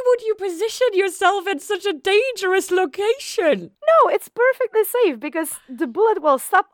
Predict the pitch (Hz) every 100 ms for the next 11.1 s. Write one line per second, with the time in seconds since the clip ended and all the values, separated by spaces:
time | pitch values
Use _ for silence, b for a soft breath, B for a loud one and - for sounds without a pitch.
0 | - 330 262 403 302 240 294 226 - 330
1 | - 294 294 302 262 330 330 339 370 -
2 | - 262 208 156 - - 190 214 190 196
3 | 170 185 165 156 165 151 131 147 139 -
4 | 139 127 127 120 107 - - 160 147 147
5 | 151 151 147 _ _ - 262 247 - 127
6 | - _ 190 262 269 294 262 - 220 -
7 | 202 175 190 156 - _ 175 233 269 302
8 | 254 247 190 190 170 185 190 165 156 135
9 | 120 - - - 196 180 165 104 175 _
10 | 185 165 - 185 - 170 147 143 147 139
11 | 160